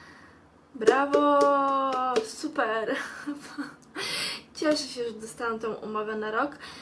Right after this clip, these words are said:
Yy, pamiętacie te trzy miesiące temu, no w sumie to już cztery, jak się bardzo stresowałam, że zmiana pracy, zmiana życia, a tutaj poprawiłam swoje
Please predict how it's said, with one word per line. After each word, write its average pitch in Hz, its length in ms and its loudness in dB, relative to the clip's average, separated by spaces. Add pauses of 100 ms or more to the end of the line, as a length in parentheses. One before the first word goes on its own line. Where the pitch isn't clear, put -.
(200)
Yy, - 80 -2 (920)
pamiętacie 294 500 -2
te 294 120 -6
trzy 294 240 -8
miesiące 285 420 -6
temu, 269 340 -6
no 262 120 -8
w 269 60 -14
sumie 262 200 -8
to 262 120 -8
już 262 140 -10
cztery, 262 340 -4
jak 262 140 -4
się - 120 -14
bardzo 262 300 -6
stresowałam, 254 920 -6
że 247 80 -10
zmiana 254 300 -6
pracy, 254 460 -8
zmiana 247 600 -4
życia, 269 500 -6 (560)
a 302 380 2
tutaj 262 380 -2
poprawiłam 226 720 -2
swoje 214 760 -4